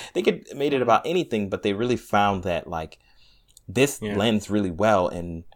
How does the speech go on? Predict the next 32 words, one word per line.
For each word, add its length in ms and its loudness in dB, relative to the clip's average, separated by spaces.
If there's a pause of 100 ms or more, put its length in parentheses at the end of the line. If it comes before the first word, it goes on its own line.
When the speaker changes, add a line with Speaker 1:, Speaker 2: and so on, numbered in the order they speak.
(240)
Speaker 1:
and 100 -4
we 100 -2
can 180 -4
drive 400 4
the 80 -10
story, 420 -2
just 240 4
like 180 2
a 540 -2
R 160 2
P 140 0
G, 400 -6
right? 300 0
Like, 220 -6 (220)
they 140 2
find 360 4
that 280 -4
certain 580 2
stories 600 4
kinda 320 0
lend 260 -2
really 240 -2
well 400 2
with 140 -6
R 180 -2
P 120 -10
Gs 440 -8 (400)
versus 680 -8 (260)
other 160 2
stories 600 -4
that, 220 -6
like, 180 -4